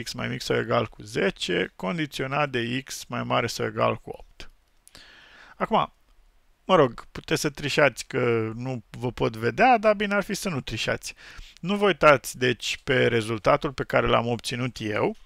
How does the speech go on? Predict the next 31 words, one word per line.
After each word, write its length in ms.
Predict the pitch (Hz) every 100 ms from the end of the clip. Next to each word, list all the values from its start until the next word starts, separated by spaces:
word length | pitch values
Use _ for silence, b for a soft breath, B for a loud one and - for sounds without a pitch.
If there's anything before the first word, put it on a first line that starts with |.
| -
și 560 | - - 196 220 220 208
haideți 340 | 247 233 220
să 100 | - 208 214
înțelegem 720 | 190 196 180 - 196 190 185
împreună 580 | 175 160 165 175 170 170 -
ce 220 | - 247
ne 160 | 208 170
cere 340 | - 175 165
de 120 | 143
fapt 360 | 131 147 135 -
aici 560 | 107 104 226 - - - B B B B B B
și 180 | - 208
să 140 | -
vedeți 320 | 190 185 233
dacă 260 | 214 190 196
nu 140 | 220
cumva 680 | 240 190 127 110 110 120 226 -
puteți 300 | - - 240
să 100 | 233
dați 300 | 185 202 202
rezultatul 540 | 196 160 156 196 190
fără 220 | 180 196 185
să 140 | -
faceți 360 | - 175 - 156
niciun 320 | 156 - 143
calcul. 460 | - 113 - - - _ _ _ _ - _ _ _ _ - -
Cine 240 | - 170
îmi 100 | 139
explică 400 | 131 - 156 143
ce 260 | - - 160
vrea, 380 | 127 131 113